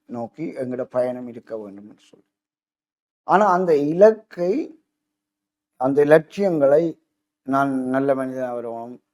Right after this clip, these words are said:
நான் நல்ல படைப்பாளியா வரணும், நல்ல பாடகனா வரணும்", எதையும் நீங்க நினைச்சு கொள்ளுங்கள். அந்த இலக்கினை அடையா-, சொல்லுவாங்க, அஹ்,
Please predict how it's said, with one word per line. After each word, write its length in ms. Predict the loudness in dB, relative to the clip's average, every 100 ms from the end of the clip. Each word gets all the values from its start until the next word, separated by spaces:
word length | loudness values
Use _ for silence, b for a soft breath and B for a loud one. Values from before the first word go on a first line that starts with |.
| _
நான் 340 | -8 -4 -2
நல்ல 260 | 0 0 0
படைப்பாளியா 640 | -2 -4 -4 -4 -4 -4 -6
வரணும், 180 | -8
நல்ல 240 | -10 -8 -8
பாடகனா 540 | -4 -4 -4 -8 -12
வரணும்", 380 | -18 -20 _ _
எதையும் 640 | -6 -6 4 6 6 4 -2
நீங்க 220 | -4 -6
நினைச்சு 360 | -8 -12 -12
கொள்ளுங்கள். 580 | -6 -4 -6 -6 -8 -8 _ _ _ _ _ _ _ _
அந்த 580 | -6 -2 0 4 6 6
இலக்கினை 1000 | 6 2 8 8 6 -4 -4 -4 -4 -8 -10
அடையா-, 580 | -4 0 4 4 4 2 -10 _ _ _ -20 -20
சொல்லுவாங்க, 460 | -12 -8 -8 -10 -18 _ _ _
அஹ், 680 | -20 -20 -18 -18 -16 -16 -18